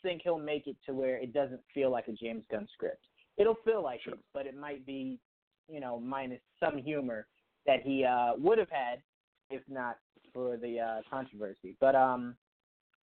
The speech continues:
Speaker 1: excuse me, Tia, your thoughts on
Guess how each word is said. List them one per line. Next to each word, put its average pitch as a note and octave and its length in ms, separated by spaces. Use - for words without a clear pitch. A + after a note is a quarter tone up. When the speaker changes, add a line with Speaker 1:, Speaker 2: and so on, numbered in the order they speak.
Speaker 1:
excuse F#3+ 260
me, A#2+ 200
Tia, F#3 260
your D3 260
thoughts E3 360
on D3 420